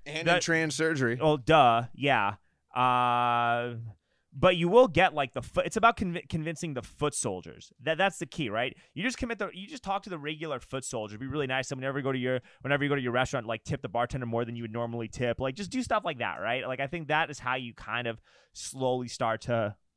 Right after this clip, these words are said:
Speaker 2: bridge that.
Speaker 1: That's definitely one way. But, you know, I think that this is a, this is kind of, uh, an,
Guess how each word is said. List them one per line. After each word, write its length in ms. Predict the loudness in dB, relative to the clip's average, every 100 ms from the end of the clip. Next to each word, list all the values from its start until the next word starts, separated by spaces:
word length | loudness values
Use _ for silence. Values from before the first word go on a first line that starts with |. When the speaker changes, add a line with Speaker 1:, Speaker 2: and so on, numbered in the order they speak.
| _ _ _
Speaker 2:
bridge 300 | -4 -2 -2 -6
that. 200 | -14 -16 _ _ -8
Speaker 1:
That's 220 | -8 -4
definitely 400 | -4 -4 -4 -6
one 300 | -4 -6 -6
way. 180 | -8 -8
But, 200 | -8 -6
you 80 | -4
know, 80 |
I 80 | -4
think 240 | -4 -8 -6
that 140 | -6
this 200 | -6 -8
is 140 | -8 -4
a, 380 | -4 -4 -6 -12 -20 _ _ -20 -20 -20 -20 _ -8
this 200 | -6 -4
is 140 | -6
kind 240 | -2 -2 0
of, 280 | -2 -6 -16 -20
uh, 180 | -20 -20 -20 _ _ _ _ _ _ _ _ _ _
an, 160 | -12